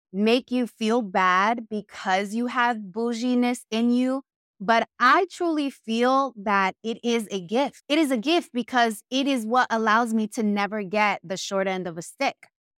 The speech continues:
I'm always going to expect and ask for the best because I truly believe I deserve that. And in that moment,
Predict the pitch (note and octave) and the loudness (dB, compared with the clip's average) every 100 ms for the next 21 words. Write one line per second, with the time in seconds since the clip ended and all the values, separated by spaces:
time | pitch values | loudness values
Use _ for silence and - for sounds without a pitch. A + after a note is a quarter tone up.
0 | _ _ - A3+ A3 A3+ A#3 C4 C4 G#3 | _ _ -2 0 0 -2 0 0 0 -2
1 | A3 A#3 A#3 - A3+ G#3 G3 - - - | -2 0 -2 -6 -8 -6 -8 -8 -10 0
2 | G#3+ D#4 - - _ _ _ G#3+ G#3 - | 2 2 -4 -18 _ _ _ -4 -4 -4
3 | F3+ G3 G#3 - - G3 F3+ F3 E3+ - | -4 -2 -2 -6 -6 -2 0 0 -4 -10
4 | _ _ F3 E3+ B3+ C4+ G4+ E4 - - | _ _ -10 0 2 6 4 2 -4 -20
5 | - _ _ _ A#3 A3 A#3+ A3+ A#3 A3+ | -20 _ _ _ -8 0 2 4 2 0
6 | B3 B3+ C4 A3 A#3 C4 C#4+ A#3+ - F3+ | -4 -2 -2 -2 0 0 0 -2 -4 -2
7 | G#3+ G#3 A3+ G#3+ D#4+ C4 F3+ C#3 - G#3+ | -2 -2 -2 0 0 0 -4 -6 -6 -4
8 | A#3 B3+ C4 C4 C4 A#3+ C#4 A#4 A3+ G#3 | 0 2 4 4 4 4 6 6 4 2
9 | G#3 | -2